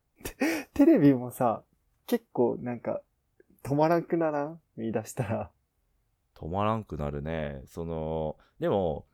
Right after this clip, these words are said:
Speaker 2: テレビ便利なのがさ、
Speaker 1: うん。
Speaker 2: 一時間で終わるやんか、大体番組。三十分とか一時間で。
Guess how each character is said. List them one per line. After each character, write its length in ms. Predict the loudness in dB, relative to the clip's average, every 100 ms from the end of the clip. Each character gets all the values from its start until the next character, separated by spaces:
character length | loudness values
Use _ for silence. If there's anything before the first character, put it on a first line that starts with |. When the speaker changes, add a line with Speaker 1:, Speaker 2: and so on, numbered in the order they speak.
| _
Speaker 2:
テ 100 | -6
レ 120 | -4
ビ 120 | -4
便 240 | -2 -2 0
利 80 | -2
な 80 |
の 80 | -2
が 80 | -4
さ、 100 | -8
Speaker 1:
う 40 | -10
ん。 40 |
Speaker 2:
一 180 | -12 -6
時 140 | -6
間 200 | -2 -4
で 60 | -2
終 100 | -2
わ 100 | 0
る 80 | 0
や 60 |
ん 60 | -4
か、 100 | -4
大 120 | -4
体 120 | -4
番 220 | -4 -4 -4
組。 180 | -8 -6
三 200 | -2 0
十 120 | -2
分 200 | -6 -6
と 80 | -6
か 100 | -6
一 160 | -6 -6
時 80 | -8
間 180 | -8
で。 80 | -12